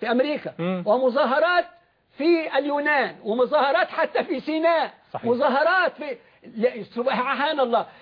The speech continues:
Speaker 1: لماذا لم تتحرك يا ولايات متحدة أمريكية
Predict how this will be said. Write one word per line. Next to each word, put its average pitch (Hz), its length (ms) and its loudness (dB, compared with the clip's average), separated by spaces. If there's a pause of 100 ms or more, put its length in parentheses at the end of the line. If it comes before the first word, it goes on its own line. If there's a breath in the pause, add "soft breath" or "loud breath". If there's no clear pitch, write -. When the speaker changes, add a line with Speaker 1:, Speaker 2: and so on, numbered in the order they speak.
(140 loud breath)
Speaker 1:
لماذا 320 720 2
لم 269 180 -2
تتحرك 285 880 0
يا 240 560 2
ولايات 277 440 4
متحدة 294 580 0
أمريكية 311 640 0